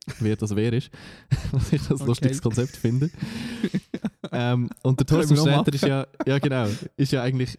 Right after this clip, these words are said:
Speaker 1: ist ja eigentlich auch Comedian, aber die, die halbe Stunde Talk, was eigentlich sind, ist immer so eine Verhörsituation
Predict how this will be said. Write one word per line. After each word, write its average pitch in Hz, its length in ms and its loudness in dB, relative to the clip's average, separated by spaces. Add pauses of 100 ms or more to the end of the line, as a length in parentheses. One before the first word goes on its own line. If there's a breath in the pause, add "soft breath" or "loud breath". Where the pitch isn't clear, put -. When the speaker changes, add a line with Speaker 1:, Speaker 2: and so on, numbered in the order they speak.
Speaker 1:
ist - 140 -4
ja 123 100 0
eigentlich 120 260 0
auch 127 120 0
Comedian, 147 560 2 (440)
aber 110 260 2 (180)
die, 117 260 4
die 113 120 2
halbe 117 260 0
Stunde 117 300 0 (100)
Talk, 120 420 0
was 131 140 0
eigentlich 127 160 -6
sind, 120 240 -2
ist - 100 -6
immer 104 140 0
so 101 100 -4
eine 95 300 -2
Verhörsituation 95 1160 -4